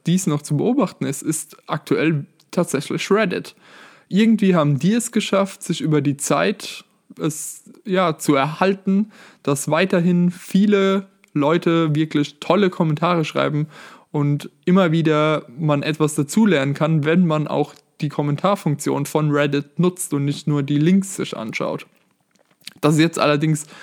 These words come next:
kein großer Lobesgesang auf die Plattform Reddit, ganz im Gegenteil, die Plattform hat seine ganz eigenen Probleme natürlich. Aber kommen wir zurück zu Facebook, dem absoluten Platzhirsch mit,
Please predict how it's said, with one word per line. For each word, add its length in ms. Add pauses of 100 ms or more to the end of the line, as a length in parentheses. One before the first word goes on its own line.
(180)
kein 440
großer 600 (640)
Lobesgesang 1080
auf 320
die 120
Plattform 540
Reddit, 400
ganz 220
im 160
Gegenteil, 580
die 220
Plattform 440
hat 160
seine 220
ganz 240
eigenen 360
Probleme 420
natürlich. 600 (1700)
Aber 360 (160)
kommen 180
wir 120
zurück 280
zu 220
Facebook, 640
dem 240
absoluten 560
Platzhirsch 680
mit, 280